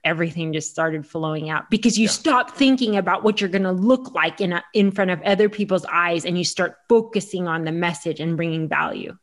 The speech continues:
Speaker 1: And
Speaker 2: Spot
Speaker 1: that's
Speaker 2: on.
Speaker 1: where everything turns around. Gosh, this has been amazing. But oh my gosh, thank you so much. I know, well, I know you've got a super productive day ahead of you.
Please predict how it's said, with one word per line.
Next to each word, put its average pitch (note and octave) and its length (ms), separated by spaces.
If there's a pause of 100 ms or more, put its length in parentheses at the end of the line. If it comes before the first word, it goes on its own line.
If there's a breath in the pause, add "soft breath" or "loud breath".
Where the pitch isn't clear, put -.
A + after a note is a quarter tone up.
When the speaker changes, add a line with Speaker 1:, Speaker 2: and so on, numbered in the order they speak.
(140)
Speaker 1:
And F3 100
Speaker 2:
Spot F3+ 300
Speaker 1:
that's F3 100
Speaker 2:
on. D3+ 200 (140)
Speaker 1:
where F3+ 340 (100)
everything F#3+ 1000
turns E3+ 400
around. D#3 400
Gosh, F3+ 360
this G3 180
has G3 100
been F3 200
amazing. D#3 680 (840 loud breath)
But G#3 200
oh C4+ 140
my G#3 240
gosh, G#3+ 480
thank D#4 340
you C4 100
so A3+ 220
much. B3+ 240
I G#3+ 140
know, B3+ 320
well, G#3+ 180
I G3 120
know D4+ 100
you've A#3 240
got F#3+ 140
a F#3 40
super G3 300
productive F#3 640
day G#3 320
ahead G#3+ 400
of E3 300
you. G#3+ 580